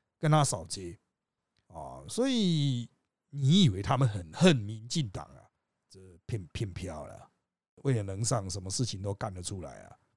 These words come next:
啊，这个其实他们到现在为止到底提出什么政策？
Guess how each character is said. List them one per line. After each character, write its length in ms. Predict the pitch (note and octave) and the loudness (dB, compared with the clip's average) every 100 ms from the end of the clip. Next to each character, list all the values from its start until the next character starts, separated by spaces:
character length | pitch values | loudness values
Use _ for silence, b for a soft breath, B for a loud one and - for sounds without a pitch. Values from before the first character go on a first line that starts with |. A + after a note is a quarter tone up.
| _ _ _ E2+ | _ _ _ -16
啊， 280 | D#2+ D2+ D2+ F2+ | -14 -12 -12 -6
这 80 | B2 | 0
个 600 | A#2+ A2+ A2 G#2+ G#2+ G#2 - | 4 4 2 2 0 -2 -2
其 140 | D3 | 0
实 120 | C3+ | 2
他 140 | C#3 D3 | 4 4
们 100 | C#3+ | 6
到 120 | C#3+ | 4
现 120 | D3+ | 4
在 120 | C#3 | 4
为 80 | A#2+ | 4
止 100 | G#2+ | 2
到 100 | B2 | 0
底 140 | G#2 | 0
提 160 | F#2 G#2+ | -4 -4
出 160 | G2+ A2 | -2 -2
什 100 | F#2 | -4
么 80 | |
政 240 | F2+ G#2 E2+ | -6 -6 -6
策？ 220 | - D2+ | -6 -8